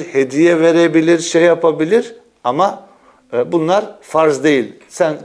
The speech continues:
gönlünden verebilirsin. Doğru mu? Sevap karşılığında. Ama farz olan üç tane nafaka var. Bir, e, eşine, çoluk çocuğuna bakmak. İki, Allah yolunda zekat vermek.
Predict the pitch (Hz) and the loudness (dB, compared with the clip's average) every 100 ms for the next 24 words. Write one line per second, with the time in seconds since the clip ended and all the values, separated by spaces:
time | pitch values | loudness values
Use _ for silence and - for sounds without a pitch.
0 | - 170 160 143 139 175 156 147 139 127 | -2 0 0 -2 -2 -2 2 2 2 0
1 | 113 95 - 104 156 208 123 104 - 135 | -6 -8 -12 -2 2 2 0 -6 -2 2
2 | 143 139 - 120 113 104 110 101 101 95 | 0 -2 -6 -2 -2 -2 -4 -4 -2 -4
3 | 87 - - - - - 113 170 160 - | -6 -8 -20 -20 -16 -6 -2 -2 -2 -4
4 | 147 190 143 139 117 113 117 180 - - | -2 0 0 0 0 -2 -4 -4 -4 -2
5 | 123 117 117 110 107 104 107 160 202 - | -2 -4 -8 -6 -6 -4 0 0 -2 -8
6 | - - _ 147 202 170 - - _ _ | -20 -20 _ -2 0 0 -4 -20 _ _
7 | _ - 131 123 123 - 160 - 175 190 | _ -2 2 2 0 0 -2 0 -2 -2
8 | 185 175 160 160 143 147 143 123 120 107 | 0 0 0 -2 -2 0 0 0 -2 -2
9 | 113 110 143 - 208 180 - 147 185 170 | -10 -8 -10 -4 -2 -2 0 2 2 0
10 | 160 151 147 139 127 135 139 127 120 117 | -2 -2 0 0 0 -2 -2 -4 0 0
11 | 120 190 190 | 0 -2 -6